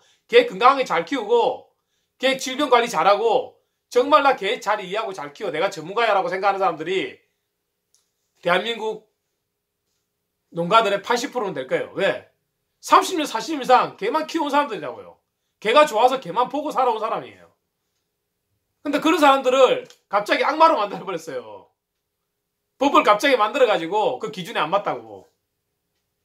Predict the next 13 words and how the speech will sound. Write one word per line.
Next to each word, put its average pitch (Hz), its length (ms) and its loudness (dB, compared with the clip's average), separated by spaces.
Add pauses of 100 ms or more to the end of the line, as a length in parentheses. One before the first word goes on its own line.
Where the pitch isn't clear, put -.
(540)
걔도 262 200 2
기간이 269 340 4
있고 190 340 -4
개선 185 220 -10
기간이 233 260 -2
있는데, 160 240 -10
그리고 208 180 -8
지원도 254 320 -6
하나도 262 300 0
안 160 80 -2
해주면서, 139 600 -10 (1300)
그리고 277 220 0
실제로 277 800 4